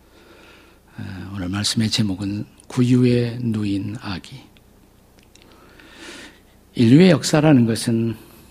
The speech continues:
역사의 고비고비 어떤 결정적 상황을, 어, 맞이할 때마다 사람들이 어떤 반응을 보이느냐에 따라서 역사가 만들어져 왔습니다.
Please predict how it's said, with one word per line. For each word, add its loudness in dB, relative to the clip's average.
역사의 2
고비고비 0
어떤 -6
결정적 2
상황을, 0
어, -12
맞이할 -4
때마다 -10
사람들이 0
어떤 2
반응을 -2
보이느냐에 2
따라서 -2
역사가 -2
만들어져 0
왔습니다. -8